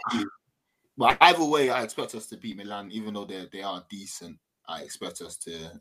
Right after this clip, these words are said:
Speaker 2: be too strong for them. Um, I think Giroud's gonna start for them tomorrow 'cause Latan's injured. Uh, Giroud likes, he likes his battles with Van Dijk. He enjoys it, to be fair. So we'll see.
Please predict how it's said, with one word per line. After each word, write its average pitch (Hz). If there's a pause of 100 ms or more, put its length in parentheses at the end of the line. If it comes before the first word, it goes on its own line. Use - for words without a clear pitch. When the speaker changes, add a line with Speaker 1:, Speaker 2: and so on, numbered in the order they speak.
(160)
Speaker 2:
be 85
too -
strong -
for 85
them. 87
Um, 85
I -
think 95
Giroud's 98
gonna 90
start - (760)
for -
them 90
tomorrow 90
'cause 87
Latan's 92
injured. 85
Uh, 87
Giroud 104
likes, -
he 90
likes 90
his 85
battles 82
with 80
Van 80
Dijk. 80 (340)
He 85
enjoys 78
it, 71
to -
be 78
fair. - (500)
So 80
we'll 85
see. 87